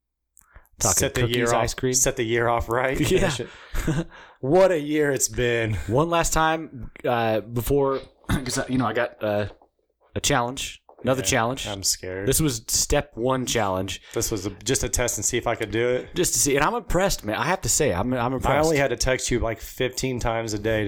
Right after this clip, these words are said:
Speaker 2: to
Speaker 1: <laughs>
Speaker 2: complain about something. The first two days I was texting you and saying, "Hey, is this,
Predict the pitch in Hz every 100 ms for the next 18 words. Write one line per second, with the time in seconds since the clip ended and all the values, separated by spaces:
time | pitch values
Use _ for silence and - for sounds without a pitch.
0 | 104 - - 185 - 196 - - 127 117
1 | 131 120 113 107 101 117 101 113 107 95
2 | - - - - - 143 185 202 - 165
3 | 147 117 113 110 - 120 - 113 110 117
4 | 107 117 113 98 113